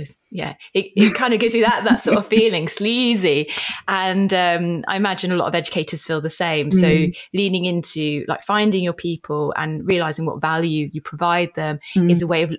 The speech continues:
Speaker 1: wonderfully attracting and growing a community.
Speaker 2: Absolutely. And also, you know, I think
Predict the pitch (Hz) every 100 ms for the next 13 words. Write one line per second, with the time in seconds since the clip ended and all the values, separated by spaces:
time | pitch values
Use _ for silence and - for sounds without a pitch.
0 | - 170 190 175 170 139 - - 156 -
1 | - 151 143 160 151 147 147 - 160 170
2 | 151 - - - - _ _ - 214 -
3 | 175 180 170 - 180 - 285 294 339 311
4 | - 202 190 - 254 165 156 214 240 240
5 | -